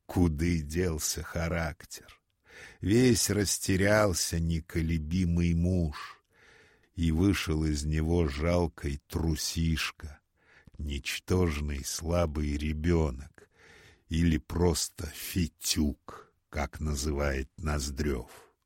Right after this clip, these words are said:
Все эти толки, мнения и слухи неизвестно по какой причине больше всего подействовали на бедного прокурора. Они подействовали на него до такой степени, что он, пришедший домой,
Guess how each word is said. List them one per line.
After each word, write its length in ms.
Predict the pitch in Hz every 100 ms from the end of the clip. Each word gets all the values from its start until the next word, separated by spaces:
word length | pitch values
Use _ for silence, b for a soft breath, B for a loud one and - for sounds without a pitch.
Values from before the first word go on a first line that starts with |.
| _ _ _ _ _ _ _
Все 360 | - - 123
эти 220 | 117 - 101
толки, 460 | - 123 107 -
мнения 600 | 90 95 110 113 101 92
и 220 | 90 92 82
слухи 640 | - 101 123 113 - 87
неизвестно 760 | 85 90 85 82 107 95 92 82
по 140 | 80
какой 400 | - 82 - 98
причине 680 | - 87 85 - 104 92 90
больше 460 | 76 101 92 -
всего 380 | 85 - 87 90
подействовали 1040 | 85 85 76 92 87 - 85 82 82 82 80
на 200 | 80 78
бедного 600 | 73 90 82 85 82 82
прокурора. 960 | - 92 - 98 98 98 78 - - _ _ -
Они 320 | 78 78 82
подействовали 960 | 85 80 69 85 80 - 78 78 76 73
на 160 | 73
него 380 | 76 76 73 82
до 180 | 73 73
такой 540 | - 73 - - 95
степени, 920 | 87 - - - 76 - 73 65 - - b b
что 480 | - - - 78 -
он, 320 | - 87 76
пришедший 840 | 73 - 73 - - 80 - - 78
домой, 760 | 71 71 76 80 92 85 69